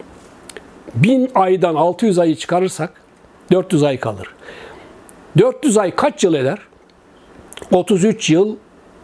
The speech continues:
nokta üç. Otuz üç yıl dört ay eder. Benim mealde ufak bir rakam hatası, mürettip hatası olmuş. On üç yıl falan girip çıkmış. Aslında onu ikinci basıda düzelecek. Otuz üç yıl dört ay eder.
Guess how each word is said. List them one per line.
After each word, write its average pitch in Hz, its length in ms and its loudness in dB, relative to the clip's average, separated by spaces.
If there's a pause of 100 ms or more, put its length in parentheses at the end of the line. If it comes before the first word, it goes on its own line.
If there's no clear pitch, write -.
(120)
nokta 160 380 0
üç. 165 400 -2 (100)
Otuz 185 320 2
üç 196 200 0
yıl 202 160 0
dört 165 200 2
ay 117 180 -6
eder. 104 180 -16 (480)
Benim 190 240 4
mealde 180 340 2
ufak - 380 -2
bir 170 240 2 (320)
rakam 156 340 0
hatası, 135 440 -4
mürettip 139 340 -4
hatası 135 420 -2
olmuş. 170 360 -2 (440)
On 165 140 4
üç 160 260 0
yıl 139 140 2
falan 143 320 0
girip 135 200 -2
çıkmış. - 380 -2
Aslında 151 380 0
onu 170 240 0 (280)
ikinci 156 280 0
basıda 131 340 -2
düzelecek. 131 460 -2 (640)
Otuz 170 360 2
üç - 260 0
yıl 214 200 0 (180)
dört 175 360 0
ay 110 180 -4
eder. - 240 -12